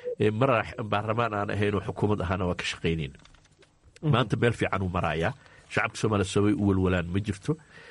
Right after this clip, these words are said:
Speaker 1: Waxbaa laga bedelayo waayo waa ku meel gaar. Eh,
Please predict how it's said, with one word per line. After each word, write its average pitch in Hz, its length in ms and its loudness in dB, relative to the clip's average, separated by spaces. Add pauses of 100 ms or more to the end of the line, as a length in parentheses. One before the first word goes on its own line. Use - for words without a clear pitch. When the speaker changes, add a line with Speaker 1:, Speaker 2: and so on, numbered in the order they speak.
(320)
Speaker 1:
Waxbaa 117 340 2
laga 113 180 2
bedelayo 110 460 2
waayo 95 240 4
waa 82 140 -2
ku - 80 -10
meel 87 160 -2
gaar. 95 200 -2 (600)
Eh, 76 640 -4